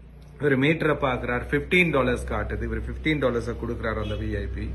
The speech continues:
டாக்ஸி டிரைவர், டிரைவர் என்ன செய்யறாரு, அந்த ஃபிஃப்டீன் டாலர்ஸை வாங்கினவர் திருப்பி ஃபைவ் டாலர்ஸை கொடுத்தார். அப்ப இந்த வி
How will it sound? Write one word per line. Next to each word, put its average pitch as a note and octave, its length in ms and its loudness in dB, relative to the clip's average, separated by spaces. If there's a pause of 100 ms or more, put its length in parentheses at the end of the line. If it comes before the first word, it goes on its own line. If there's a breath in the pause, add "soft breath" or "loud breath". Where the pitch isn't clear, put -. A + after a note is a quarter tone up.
(460 loud breath)
டாக்ஸி D3+ 320 4
டிரைவர், C#3+ 640 2
டிரைவர் C3 320 4
என்ன B2 140 -2
செய்யறாரு, B2 260 -2
அந்த C3+ 140 -2
ஃபிஃப்டீன் C#3 440 0
டாலர்ஸை C3 360 2
வாங்கினவர் B2+ 680 0 (420 loud breath)
திருப்பி G#3+ 260 4
ஃபைவ் C#3 300 4
டாலர்ஸை B2 360 0
கொடுத்தார். - 460 -12 (1600 soft breath)
அப்ப D3+ 220 2
இந்த C#3 120 2
வி C#3+ 120 0